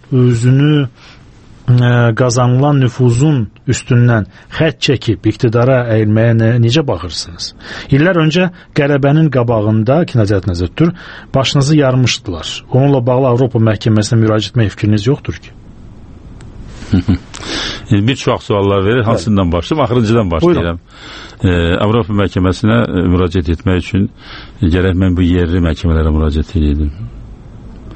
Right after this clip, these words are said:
Speaker 2: Yerli məhkəmələrdən yuxarı instansiyaya qədər keçəndən sonra Avropa məhkəməsinə. O vaxt istintaq işi apardılar.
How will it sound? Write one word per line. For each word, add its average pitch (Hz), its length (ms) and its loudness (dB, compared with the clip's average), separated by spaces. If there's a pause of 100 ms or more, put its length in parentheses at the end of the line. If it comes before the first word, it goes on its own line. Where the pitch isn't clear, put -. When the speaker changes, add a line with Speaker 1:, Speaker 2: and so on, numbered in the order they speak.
(580)
Speaker 2:
Yerli 95 360 2
məhkəmələrdən 87 800 0
yuxarı 87 460 0
instansiyaya 87 480 -2
qədər 82 220 0
keçəndən 107 360 0
sonra 104 220 -2
Avropa 85 320 -2
məhkəməsinə. 76 480 -2
O 123 100 4
vaxt 101 220 -2
istintaq 95 340 -2
işi - 140 -2
apardılar. 80 540 -2